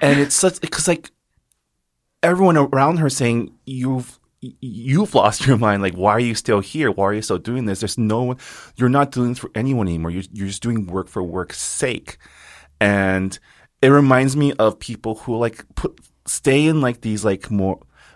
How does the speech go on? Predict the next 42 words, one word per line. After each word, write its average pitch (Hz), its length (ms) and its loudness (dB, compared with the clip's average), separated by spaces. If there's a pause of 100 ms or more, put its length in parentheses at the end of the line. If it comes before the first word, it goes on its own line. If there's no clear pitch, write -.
(100)
maybe 170 160 4
not 226 100 4
even 151 120 2
toxic - 360 -4
situations, 104 420 -8
but, 95 100 -4
like, 90 180 -2
not 92 420 0 (160)
optimal 85 300 -4
situations 123 840 -8 (440)
with 110 140 -2
the 123 80 0
belief 95 440 -4
that 92 200 -2
things 101 240 -4
will 104 80 -2
get 90 300 -8
better 82 460 -4 (200)
if 98 180 -4
they 95 100 -4
just - 240 -12
finish 90 380 -10
it. 160 120 -6 (120)
Or 117 140 2
just, 151 220 -2
like, 170 180 -2 (1300)
you 165 100 0
know, 147 100 2
during 151 300 0
that 175 120 4
whole 135 200 0
period 107 420 -6
where, 87 260 0 (540)
you 110 80 -2
know, 95 140 -2
after, 107 320 0
like, 95 160 0
she 95 600 -6 (120)
and 95 220 -4
Jonathan 90 520 -4
break 87 360 -6
up 92 320 -4